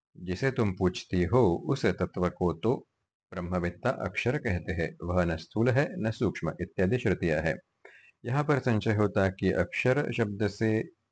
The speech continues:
वर्ण का कथन है अथवा परमेश्वर का। पूर्व पक्षी, तत्-,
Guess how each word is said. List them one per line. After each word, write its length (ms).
वर्ण 340
का 180
कथन 380
है 460
अथवा 360
परमेश्वर 680
का। 420
पूर्व 220
पक्षी, 580
तत्-, 680